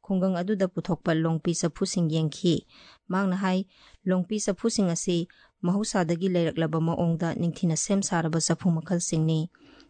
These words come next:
ꯈꯨꯜ ꯑꯁꯤ ꯏꯝꯐꯥꯜꯗꯒꯤ ꯌꯥꯝꯅ ꯂꯥꯞꯄ ꯃꯐꯝꯗ ꯂꯩꯕꯅ ꯈꯨꯜ ꯑꯁꯤ ꯐꯥꯎꯕ ꯁꯝꯅꯍꯜꯂꯤꯕ ꯂꯝꯕꯤ ꯊꯣꯡ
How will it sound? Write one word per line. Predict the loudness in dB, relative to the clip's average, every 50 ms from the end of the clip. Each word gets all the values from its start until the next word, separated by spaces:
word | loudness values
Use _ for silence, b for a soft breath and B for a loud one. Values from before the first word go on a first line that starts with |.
| B B
ꯈꯨꯜ | -6 -2 -2 -2
ꯑꯁꯤ | -2 -2 -2 0 0
ꯏꯝꯐꯥꯜꯗꯒꯤ | 0 0 0 0 0 0 0 -2 0 0
ꯌꯥꯝꯅ | 2 2 2 0 -2
ꯂꯥꯞꯄ | 0 0 0 -2 0 -2
ꯃꯐꯝꯗ | -2 -2 -2 0 -2 -2 0 2
ꯂꯩꯕꯅ | 2 2 2 0 0 0 2 0 0 b b b b b b b _
ꯈꯨꯜ | 0 2 2
ꯑꯁꯤ | 2 2 0 -4
ꯐꯥꯎꯕ | -4 -2 -4 -2 -2 -2
ꯁꯝꯅꯍꯜꯂꯤꯕ | -2 -2 -2 0 0 0 0 0 0 0 0 0
ꯂꯝꯕꯤ | 0 0 0 0 -2
ꯊꯣꯡ | -2 0 -2 0 0 -2